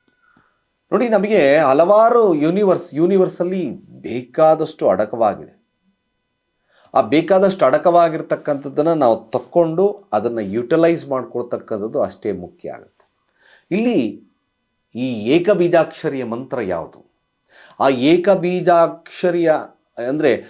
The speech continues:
ಆ ಏಕಬೀಜಾಕ್ಷರಿಯ ಮಂತ್ರವನ್ನ ಯಾವ ರೀತಿಯಾಗಿ ಸಿದ್ಧಿಯನ್ನ ಮಾಡ್ಕೊಂಡು ಸಂಕಷ್ಟಗಳಿಂದ ದೂರ ಆಗ್ಬೋದು? ಇನ್ನು ಕೆಲವೊಂದು ಸಮಸ್ಯೆಗಳಿಂದ ದೂರ ಆಗ್ತಕ್ಕಂಥದ್ದು ಹೇಗೆ? ದೇಹದಲ್ಲಿ ಕ್ಯಾಲ್ಸಿಯಂ ಕೊರತೆ ಇದೆ,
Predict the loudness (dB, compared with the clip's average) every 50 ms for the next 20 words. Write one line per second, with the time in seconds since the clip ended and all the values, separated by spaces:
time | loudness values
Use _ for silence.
0 | -10 _ -2 0 0 0 0 0 0 -2 -2 -2 -4 0 0 0 0 0 -6 -6
1 | -6 -6 -4 -2 -4 -4 -2 -2 -2 -2 -2 -2 -2 0 0 0 0 0 -2 -2
2 | 0 0 0 0 -2 -4 -14 _ _ -16 -4 0 2 2 4 4 4 2 4 2
3 | 0 0 0 -4 -6 -8 -4 0 2 2 2 2 0 -6 -10 -10 -10 -12 -12 -12
4 | -12 -10 -4 0 0 0 0 -2 -4 -2 -2 -2 -2 -2 -2 -6 -8 -8 -6 -6
5 | -8 -4 -2 -2 -2 -2 -2 -2 -4 -4 -4 -6 -10 -10 -8 -4 -4 -4 -4 -4
6 | -6 -8 -8 -6 -8 -4 -2 -2 -4 -4 -6 _ -16 -18 -18 -18 -20 -20 _ _
7 | _ _ _ _ _ -20 _ _ _ -4 -2 0 0 -2 -2 0 0 2 2 2
8 | 2 0 0 -2 -4 -6 -6 -2 -2 0 0 0 -4 -4 -2 -2 -2 0 0 0
9 | -2 0 -2 -4 -2 -2 -2 2 2 2 2 0 -4 -10 -12 -10 -10 -12 -10 -8
10 | -10 -10 -12 -18 _ _ -8 -6 -4 -4 -4 -6 -10 -10 -12 -16 _ _ _ _
11 | _ _ _ _ -8 -8 -6 -4 -4 -4 -4 -4 -4 -6 -2 0 0 0 0 -2
12 | -6 -10 -10 -10 -10 -10 -8 -8 -8 -8 -8 -8 -8 -8 -10 -10 -12 -14 _ _